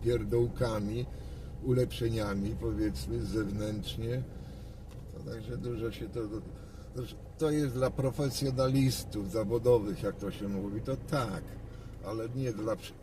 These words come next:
zwykłego, przeciętnego człowieka, który, no, chce sobie po prostu zrobić fajnie, mm, na tym YouTube, żeby doszło, żeby mieć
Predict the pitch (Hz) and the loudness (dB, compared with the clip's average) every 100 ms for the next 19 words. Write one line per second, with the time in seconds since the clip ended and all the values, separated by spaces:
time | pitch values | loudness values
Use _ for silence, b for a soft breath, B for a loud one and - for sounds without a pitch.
0 | 98 92 104 113 - 120 123 117 107 104 | -10 -6 -2 -2 -2 -4 -2 -4 -4 -6
1 | 113 101 90 120 120 117 - 113 107 101 | -4 -6 -4 -2 -2 -2 -2 0 0 -2
2 | - 101 - B B B B - 120 117 | 0 -2 -2 B B B B -6 -2 0
3 | 117 117 123 117 - 143 127 135 123 117 | 0 2 2 2 0 0 2 0 2 0
4 | - B B B - 117 113 120 - 117 | -2 B B B -2 0 2 0 0 -2
5 | 113 110 113 104 101 92 - 107 107 104 | -2 2 2 2 -2 -6 -2 2 2 2
6 | 113 117 120 - B B B B B B | 0 0 -2 -4 B B B B B B
7 | - - 175 190 104 202 196 190 95 98 | -6 -6 -6 -4 -4 -2 -2 -2 -4 -4
8 | 95 92 B - 101 104 - 107 104 - | -4 -6 B -6 -4 -4 -4 -4 -4 -4
9 | - 113 113 - 120 98 101 107 - B | -2 0 0 2 0 2 -2 -6 -6 B
10 | B B - 104 104 101 110 107 - 107 | B B -6 -6 -4 -2 -2 -2 -4 -4
11 | 113 110 98 107 101 107 104 101 - | -2 0 -2 -4 -2 -4 -4 -4 -6